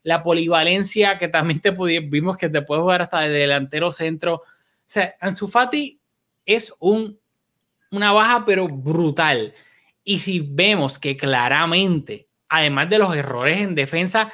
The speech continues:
y del mediocampo, porque Frenkie, por ejemplo, alguien que ha cometido como dos o tres errores esta temporada que nos han costado puntos. Pero si vemos también que perdimos a nuestro líder de la defensa, por ende,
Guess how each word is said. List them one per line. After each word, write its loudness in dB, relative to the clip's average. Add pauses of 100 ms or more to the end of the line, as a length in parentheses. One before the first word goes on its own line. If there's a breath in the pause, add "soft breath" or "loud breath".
(220 loud breath)
y 4
del 6
mediocampo, 4
porque 2
Frenkie, 0
por 0
ejemplo, 0
alguien 0
que -4
ha 0
cometido -2
como 0
dos -4
o 0
tres 0
errores 0
esta -4
temporada 0
que -8
nos -4
han -2
costado -2
puntos. -8 (760 soft breath)
Pero 4
si 0
vemos 4
también 0
que -4
perdimos 0
a 2
nuestro 0
líder 2
de 2
la 4
defensa, -4 (500)
por -4
ende, -2